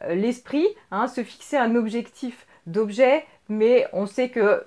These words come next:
cent objets, euh, c'est déjà, euh, pas possible, euh, à atteindre. Si vous voulez en savoir plus sur le défi des cent objets, je vous propose d'aller voir la page david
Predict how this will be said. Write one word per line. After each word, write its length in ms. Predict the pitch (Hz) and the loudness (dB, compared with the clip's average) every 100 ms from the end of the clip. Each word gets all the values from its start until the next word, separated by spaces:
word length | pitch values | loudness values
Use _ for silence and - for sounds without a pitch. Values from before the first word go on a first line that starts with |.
| - | -12
cent 340 | - - 226 | -16 -8 -4
objets, 420 | 208 185 185 214 220 _ - | -2 -2 0 -2 -4 _ -12
euh, 100 | 147 | -10
c'est 180 | - 175 | -8 -4
déjà, 400 | 180 190 208 175 | -2 0 0 0
euh, 100 | 151 _ - | -2 _ -6
pas 100 | 214 | -4
possible, 540 | 196 196 - 240 214 | -4 -6 -6 -6 -2
euh, 260 | 160 151 147 - _ _ _ | -2 -2 -6 -12 _ _ _
à 120 | 185 180 | -2 0
atteindre. 420 | 180 165 143 - _ _ - | -2 -8 -12 -18 _ _ -8
Si 60 | |
vous 60 | 233 | -6
voulez 240 | 240 269 | -4 -2
en 80 | 311 | -2
savoir 380 | 302 294 269 277 | -4 -2 -2 -4
plus 360 | - 269 262 - - _ | -6 -6 -8 -18 -20 _
sur 340 | - - 233 - | -16 -6 -4 -2
le 160 | 202 | -4
défi 340 | 196 247 247 254 | -2 -4 -6 -4
des 140 | 208 | -4
cent 320 | 202 - 285 | -4 -6 -2
objets, 420 | 277 220 220 185 - - - _ | -2 -2 0 -2 -4 -20 -20 _
je 60 | 185 | -8
vous 160 | 220 294 | -4 -4
propose 500 | - 302 277 277 247 - 196 | -2 -4 0 -2 0 -2 -2
d'aller 600 | 190 233 254 262 240 - | 2 2 4 2 0 -4
voir 340 | 180 185 254 262 | -10 -2 0 2
la 120 | - | 0
page 440 | - 240 226 190 - | 2 2 2 0 -6
david 720 | 170 180 247 226 247 202 180 | -4 0 0 0 -4 0 -2